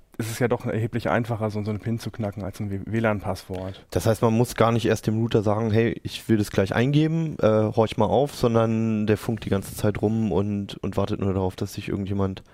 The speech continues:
Speaker 2: äh, dort, dort mit dem einfachen Code einwählt, ja?
Speaker 1: Genau, genau.
Speaker 2: Okay.
Speaker 1: Bei einem der Geräte, das ist diese Taschenrechnermethode, da, das kann man aus der mac-Adresse des W lan-Routers,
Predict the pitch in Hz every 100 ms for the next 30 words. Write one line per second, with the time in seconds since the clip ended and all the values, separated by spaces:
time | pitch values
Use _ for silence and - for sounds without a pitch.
0 | - - - - - _ - 104 95 98
1 | 95 95 95 98 - - 98 98 101 98
2 | 98 92 - 104 110 107 95 98 98 98
3 | 95 90 90 98 120 - - - 123 104
4 | 104 110 104 98 98 110 127 - - -
5 | - - 113 - 107 127 135 123 117 123
6 | 131 120 117 117 - 107 - 92 - 107
7 | 101 101 - 110 123 113 107 113 110 107
8 | 113 113 107 101 101 101 - - - -
9 | 107 104 104 107 101 95 101 117 120 113
10 | - 113 104 101 - - 101 104 113 127
11 | 127 131 120 127 135 131 127 - -